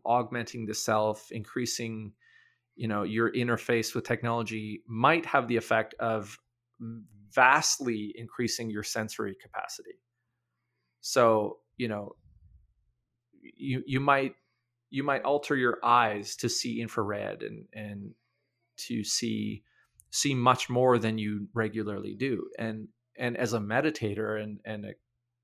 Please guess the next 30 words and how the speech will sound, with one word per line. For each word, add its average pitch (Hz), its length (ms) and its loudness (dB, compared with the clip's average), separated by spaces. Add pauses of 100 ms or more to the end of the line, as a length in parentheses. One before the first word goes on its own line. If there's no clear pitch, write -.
contemplative 123 800 -6
person, 127 460 -2
that 127 260 6
might 123 200 -4
be 113 360 -6 (440)
a - 60 -10
highly, 117 800 -2 (340)
that 156 160 6
might 156 160 2
be 147 80 4
a 127 40 2
thing 139 200 -4
with 123 120 -4
a 117 40 0
lot 110 220 2
of 101 60 -6
utility, 104 560 -10 (800)
you - 80 -12
know, 101 220 -10 (140)
to 131 120 0
understand 117 440 -2
the 110 40 -4
nature 113 340 -2
of 98 100 -2
reality. 104 460 -4
I'm 104 120 -10
a 107 40 -14
philosopher. 120 680 0
I'm 104 140 -10
a, 104 140 -8